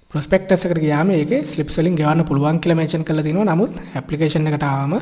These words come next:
එතන ස්ලිප්ස් වලින් ගෙවන්න පුළුවන් කියන ඔප්ෂන් එක කොහෙවත් මෙන්ෂන් කරලා නැහැ. එක්ක චෙක් එකක්, එහෙම නැත්නම් බැංක් ඩ්‍රාෆ්ට් එකක්, බැංක් ගැරන්ටි එකක්, එහෙම නැත්නම් ආර් ටී ජී එස් පේමන්ට් එකක්. එතකොට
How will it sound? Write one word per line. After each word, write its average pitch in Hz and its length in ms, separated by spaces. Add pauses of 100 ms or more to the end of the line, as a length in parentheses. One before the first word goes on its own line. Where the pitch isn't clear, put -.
(640)
එතන 160 280
ස්ලිප්ස් 143 280
වලින් 156 200 (260)
ගෙවන්න 139 320
පුළුවන් 139 340
කියන 143 140 (120)
ඔප්ෂන් 139 340
එක 139 100 (360)
කොහෙවත් 143 340
මෙන්ෂන් 135 300
කරලා 135 180
නැහැ. 175 140
එක්ක - 100 (120)
චෙක් - 220
එකක්, - 240
එහෙම 143 140
නැත්නම් 143 340
බැංක් 131 220
ඩ්‍රාෆ්ට් 135 320
එකක්, 156 240
බැංක් 131 220
ගැරන්ටි 131 280
එකක්, 139 160
එහෙම 156 140
නැත්නම් 170 320
ආර් 135 100
ටී 131 260
ජී 135 160
එස් - 80 (760)
පේමන්ට් 131 380
එකක්. 127 120
එතකොට 139 240